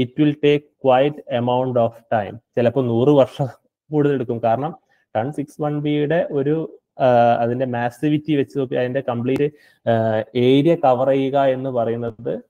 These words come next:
കുറച്ചൊരു, എന്താ പറയാ, time consuming task ആണ്. പിന്നെ നമ്മുടെ ശാസ്ത്രം എന്താണ് ക്യൂരിയോസിറ്റിക്ക് അനുസരിച്ച് ഇങ്ങനെ develop ചെയ്യുന്നുണ്ട്. അപ്പം വരും വർഷങ്ങളിൽ ചിലപ്പം നല്ലൊരു ടെക്നിക്ക്, ഏഹ്, എന്ത് ചെയ്യും,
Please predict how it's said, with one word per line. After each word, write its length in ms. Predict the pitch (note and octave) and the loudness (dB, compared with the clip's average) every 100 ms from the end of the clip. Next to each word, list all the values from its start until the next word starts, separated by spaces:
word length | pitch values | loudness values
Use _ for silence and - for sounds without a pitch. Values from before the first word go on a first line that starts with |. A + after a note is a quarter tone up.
| _ _ - | _ _ -2
കുറച്ചൊരു, 600 | F3 - F#3+ F3 F3+ D#3+ | -2 0 -2 0 -2 -2
എന്താ 160 | D3+ D3 | -2 0
പറയാ, 240 | C#3+ C#3 C#3 - | 2 0 -2 -2
time 260 | D3 E3 F3 | -2 -2 -2
consuming 560 | D#3 D#3 - F3+ F3 E3+ | -2 -2 -2 -2 0 0
task 340 | A#2 G#2+ - | 0 -2 -6
ആണ്. 180 | F#2+ - _ _ _ _ _ _ _ _ - | -10 -10 _ _ _ _ _ _ _ _ -6
പിന്നെ 380 | A2 A#2 E3+ - _ _ | -2 -2 -4 -8 _ _
നമ്മുടെ 240 | A2 G#2 A2+ B2+ | -4 0 0 2
ശാസ്ത്രം 460 | A#2 A#2 C#3 D3 | 0 2 -2 -2
എന്താണ് 260 | B2 B2+ C3 | -4 -4 -4
ക്യൂരിയോസിറ്റിക്ക് 680 | - A2+ A#2+ B2+ C3 C#3 C3+ | -4 -2 0 0 -4 -4 -2
അനുസരിച്ച് 400 | B2+ C3+ B2+ C3+ | -2 -4 -4 -4
ഇങ്ങനെ 160 | C3+ | 0
develop 420 | B2 A#2 B2 C3 | 2 2 2 0
ചെയ്യുന്നുണ്ട്. 480 | C3+ C3+ C3 B2+ G3+ - _ _ | 0 0 -2 -4 -6 -8 _ _
അപ്പം 280 | C#3+ F3 F4 - _ _ - | -4 -2 -4 -8 _ _ -4
വരും 300 | D#3+ D#3+ F3 | -2 0 0
വർഷങ്ങളിൽ 640 | E3 D3+ - E3 D#3 D#3 D#3+ | 0 -2 -4 -6 -2 -2 0
ചിലപ്പം 400 | D3+ D3 E3 D#3+ | 0 0 -2 -2
നല്ലൊരു 320 | D3 C#3 D3+ | -2 0 0
ടെക്നിക്ക്, 480 | C#3+ C#3 - C3+ D#3 | 0 -2 -2 -4 -2
ഏഹ്, 380 | D#3 B3 C#3 C3 | -2 0 0 0
എന്ത് 140 | C3 B2+ | 0 -2
ചെയ്യും, 320 | B2+ B2+ | -2 -4